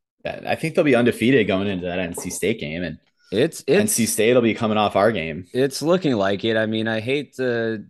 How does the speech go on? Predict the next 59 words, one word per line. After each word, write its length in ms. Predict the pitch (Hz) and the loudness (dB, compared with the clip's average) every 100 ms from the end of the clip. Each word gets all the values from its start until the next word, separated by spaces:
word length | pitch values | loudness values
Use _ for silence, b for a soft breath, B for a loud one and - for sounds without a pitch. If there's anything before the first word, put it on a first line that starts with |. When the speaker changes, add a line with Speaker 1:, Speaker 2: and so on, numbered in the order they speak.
| - | -10
Speaker 2:
you 140 | 120 | -6
know, 240 | 101 98 | -4 -4
start 400 | 98 - 117 110 | -6 -4 -2 -2
just 200 | - 107 | -4 -8
handing 260 | 120 120 113 | -6 -6 -4
out 160 | 110 90 | -4 -2
losses 440 | 107 113 107 95 | -2 -2 -6 -10
to 60 | 87 | -12
Tony 320 | - 107 95 | -8 -6 0
Elliott, 460 | 117 90 87 95 | 0 0 -2 -4
but 140 | 92 85 | -4 -6
I 100 | 92 | -4
don't 200 | 98 92 | -6 -8
think 240 | 95 92 | -8 -10
he's 220 | - 92 82 | -8 -10 -8
gonna, 340 | 87 87 87 _ _ _ _ _ _ _ _ _ | -8 -8 -10 _ _ _ _ _ _ _ _ _
you 100 | - | -10
know, 80 | 82 | 0
Speaker 1:
Well, 100 | 117 | 2
that's 120 | 120 | 4
Speaker 2:
go 60 | 123 | 2
Speaker 1:
what 60 | |
I 40 | 101 | 2
was 100 | 92 | 0
gonna 160 | 95 | -6
say. 300 | 87 95 85 | -4 -4 -2
He's 60 | 82 98 | 0 0
had 180 | 95 95 | 2 2
a 60 | 104 | 2
Speaker 2:
twelve 40 | |
and 0 | |
oh 40 | 107 | 2
this 140 | 104 | 0
Speaker 1:
pretty 120 | 95 | -2
Speaker 2:
year. 80 | 101 | 0
Speaker 1:
rough 140 | 104 | -2
start. 440 | - - 85 80 - | -2 0 2 0 -10
Speaker 2:
<laughs> 40 | _ _ | _ _
Speaker 1:
They, 140 | - 92 | -2 -2
they 260 | - 95 | -2 -2
just 240 | 92 95 - | -2 -4 -4
put 120 | 95 | -2
up 180 | 85 - | -2 -6
three 220 | 95 92 | -6 -6
points 340 | - 90 - | -4 -6 -6
against 420 | 90 82 78 - - - | -8 -8 -10 -12 -10 -6
Illinois 600 | 92 82 80 - - - _ _ _ | -6 -4 -6 -6 -10 -14 _ _ _
Speaker 2:
Yeah. 140 | 98 82 | -16 -12
Speaker 1:
and 80 | 80 | -8
Tommy 200 | 80 131 | -2 2
Speaker 2:
Well, 160 | 123 | 2
Speaker 1:
DeVito. 440 | - 80 76 - - _ - _ | 0 -8 -12 -16 -18 _ -20 _
Speaker 2:
and 520 | 120 123 123 120 117 - _ _ _ | -4 -2 0 0 -4 -6 _ _ _
on 120 | 123 | -6
the 60 | 113 | -6
flip 200 | - 185 | 0 0
side 200 | - 131 | 4 2
of 80 | 107 | 2
that, 400 | 95 92 104 _ | 0 -2 -2 _